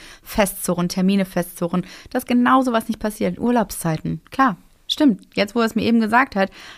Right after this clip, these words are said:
ist es auch logisch, dass natürlich die Leute in Urlaub fahren, weil das ja auch schon monatelang geplant ist. Deswegen brauchst du halt viel Vorlauf. Und ich hab mich in der letzten Zeit wieder ein bisschen mit dem Innenausbau beschäftigt. Und ich glaube, mein größtes Thema in der letzten Woche war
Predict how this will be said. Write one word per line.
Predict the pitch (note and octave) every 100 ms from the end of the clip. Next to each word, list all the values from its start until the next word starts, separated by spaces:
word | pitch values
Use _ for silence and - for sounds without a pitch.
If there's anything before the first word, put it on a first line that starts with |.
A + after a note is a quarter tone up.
| -
ist | G#3+
es | G3 -
auch | F3+
logisch, | G3+ C4 C4 G3
dass | F#3
natürlich | F3+ F3+ G3+ F#3+
die | F3+
Leute | F3 F3+
in | E3
Urlaub | D4 D#4+ -
fahren, | E3 E3+ A#3+ B3
weil | F3
das | F3+
ja | E3+
auch | E3+
schon | -
monatelang | E3+ F3+ E3+ E3+ E3
geplant | D#3+ A3 A3+
ist. | G#3+ F#3 F#3 - - - -
Deswegen | F#3 F#3+ G3
brauchst | F#3+ F3 F#3+
du | F#3+
halt | F3 F3
viel | F3+
Vorlauf. | F3 - F3+ - -
Und | - F3 - - -
ich | F3 F#3+
hab | F3+
mich | F#3 - -
in | E3+
der | E3
letzten | E3 - F#3
Zeit | F#3 F3
wieder | F3 D#3+
ein |
bisschen | E3 F3 E3+
mit | D#3+
dem | F3
Innenausbau | B3 A#3 F3 F#3+ - F3+
beschäftigt. | F#3 F#3 F3+ F#3 F3+
Und | F3
ich | -
glaube, | E3+ F3
mein | E3
größtes | E3 A#3 C#4 B3+
Thema | - G3+
in | F#3
der | E3
letzten | F#3 - F3
Woche | E3 D#3 D#3 F#3 - - -
war | E3+ E3+ G3+